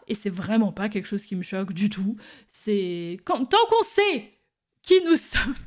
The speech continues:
<laughs> on dirait le roi lion, souviens-toi de qui tu es. Mais vraiment, tant que, tant que vous savez un petit peu ce que vous voulez,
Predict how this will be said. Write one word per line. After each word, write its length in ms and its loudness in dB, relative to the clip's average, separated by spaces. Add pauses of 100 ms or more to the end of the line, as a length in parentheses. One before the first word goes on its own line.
(140)
<laughs> 340 0
on 60 2
dirait 240 2
le 80 2
roi 180 2
lion, 240 2 (260)
souviens-toi 600 -8 (180)
de 60 -10
qui 220 -12
tu 160 -8
es. 120 -8 (540)
Mais 120 4
vraiment, 480 2
tant 120 2
que, 380 4
tant 260 2
que 60 6
vous 80 4
savez 320 2
un 100 2
petit 220 -6
peu 340 2 (520)
ce 100 -20
que 100 2
vous 140 4
voulez, 500 2